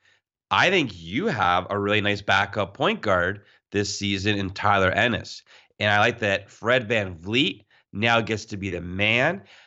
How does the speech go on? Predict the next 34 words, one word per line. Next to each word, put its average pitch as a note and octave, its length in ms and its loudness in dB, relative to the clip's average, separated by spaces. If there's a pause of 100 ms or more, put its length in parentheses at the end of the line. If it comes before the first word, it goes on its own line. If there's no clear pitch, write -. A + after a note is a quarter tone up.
(400)
I C#3 140 2
think G3+ 200 2
long-term, C#3+ 880 0 (380)
the, B2+ 240 -2
the, B2+ 80 -8
the C3 140 4
tough F#3+ 400 0
thing D#3 220 2
is C3 340 0 (100)
for A2+ 280 2
any D3 300 2
fan, A2 380 0
even C4+ 220 2
for A3+ 160 0
coaches, A2+ 500 0
I G2+ 120 2
think A#2+ 180 4
Nurse A2 200 4
was G#2 160 0
saying G2 220 4
this, F#2+ 300 2 (400)
it's A2 240 0
tough G#3 420 2
to E3 320 0
not B2 460 4
look A2+ 500 2 (400)
at A2 160 2
a F2+ 60 0
fourth D3+ 480 0
quarter C#3+ 320 0
run B2+ 260 4
by A#2+ 160 4
an A#2 100 2
opponent, A#2 640 -2